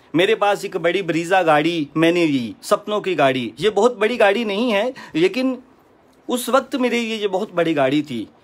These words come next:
क्योंकि ज़िंदगी में कभी सोचा नहीं था कि कभी एक टू व्हीलर को भी शोरूम से जाके खरीदेंगे।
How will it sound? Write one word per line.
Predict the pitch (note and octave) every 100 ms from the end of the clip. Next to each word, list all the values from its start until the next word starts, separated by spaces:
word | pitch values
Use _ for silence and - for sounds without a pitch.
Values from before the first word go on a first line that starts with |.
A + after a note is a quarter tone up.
| -
क्योंकि | F3+ F#3 A3+
ज़िंदगी | F3 G3 G#3+ A#3+ A#3+
में | A3+
कभी | G#3 G3
सोचा | F#3 F#3 F3+ A3 G#3
नहीं | F#3 G#3+
था | F3 F3 F3 F#3 - _
कि | F#3+
कभी | F3 G3+ G3 G#3+ - - _ _ _ _
एक | F#3+ A#3+ - - C#3+ -
टू | A#3+ C#4
व्हीलर | G#3 G3 F#3 B2 - F#3
को | G3
भी | A3+
शोरूम | - F#3+ G#3+ C4
से | C4 A3
जाके | F#3+ E3+ F3
खरीदेंगे। | E3 D3+ D#3 G3+ F#3+ F3